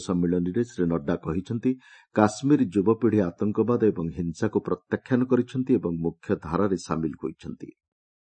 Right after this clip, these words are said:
ହରିୟାଣାରେ ନବେ ଆସନ ବିଶିଷ୍ଟ ବିଧାନସଭା ନିମନ୍ତେ ଅକ୍ଟୋବର ପାଞ୍ଚ ତାରିଖରେ ମତଦାନ ହେବ। ବିଜେପିର ବରିଷ୍ଠ ନେତା ତଥା କେନ୍ଦ୍ରମନ୍ତ୍ରୀ ଅମିତ ଶାହା ଗତକାଲି ଅମ୍ବାଲା,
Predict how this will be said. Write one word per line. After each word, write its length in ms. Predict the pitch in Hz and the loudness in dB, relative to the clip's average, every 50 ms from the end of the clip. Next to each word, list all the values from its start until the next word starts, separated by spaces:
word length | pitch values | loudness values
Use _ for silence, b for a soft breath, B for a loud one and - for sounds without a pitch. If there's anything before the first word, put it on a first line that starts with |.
| _ _ b b b b b b b b b - | _ _ b b b b b b b b b 8
ହରିୟାଣାରେ 500 | 123 123 131 160 175 175 165 151 123 107 | 10 12 12 12 12 10 8 8 8 6
ନବେ 260 | 95 98 95 95 127 135 | 6 6 6 8 6 6
ଆସନ 240 | 139 135 - 147 143 | 6 4 0 -2 0
ବିଶିଷ୍ଟ 380 | 131 135 127 - 120 113 - 113 95 | 0 -2 -4 -4 -8 -4 -2 0 0
ବିଧାନସଭା 500 | 85 92 92 92 110 117 - - 110 113 113 | 2 2 0 0 -2 -2 -4 -2 0 0 2
ନିମନ୍ତେ 320 | 98 92 87 82 80 104 110 | 2 2 0 0 0 0 -2
ଅକ୍ଟୋବର 340 | 107 - _ 104 90 87 92 - | -2 -2 _ -2 0 0 0 0
ପାଞ୍ଚ 240 | 87 85 82 82 - 98 | 0 0 -2 -2 -2 -2
ତାରିଖରେ 360 | - 120 110 110 - - 101 87 | -2 -2 -4 -4 -4 -4 -4 -4
ମତଦାନ 420 | 82 82 - - 85 85 78 73 69 - | -4 -6 -6 -8 -8 -8 -8 -8 -8 -8
ହେବ। 140 | - - - - - _ b b b b b b b b b - | -8 -10 -10 -12 -16 _ b b b b b b b b b 2
ବିଜେପିର 440 | 87 107 113 107 139 139 135 117 104 85 | 4 4 6 8 6 6 8 6 4 4
ବରିଷ୍ଠ 320 | 92 90 98 98 - - 117 98 | 4 2 2 0 0 -2 -2 0
ନେତା 260 | 90 87 - - 104 | 0 0 -2 -2 -4
ତଥା 240 | 104 - - - 101 - | -4 -6 -8 -8 -8 -4
କେନ୍ଦ୍ରମନ୍ତ୍ରୀ 600 | - 90 80 76 82 87 85 87 87 - 87 85 82 | -4 -4 -2 -2 -2 -2 -2 -2 -2 -2 -2 -2 -2
ଅମିତ 240 | 80 80 87 - | -2 -4 -6 -8
ଶାହା 300 | - - - 95 95 120 123 | -8 -8 -8 -6 -6 -6 -4
ଗତକାଲି 440 | 92 92 87 - 90 - 85 85 82 - - | -4 -4 -4 -4 -4 -4 -2 -2 -2 -2 -4
ଅମ୍ବାଲା, 420 | 90 87 82 82 90 95 98 110 | -4 -4 -2 0 0 2 2 0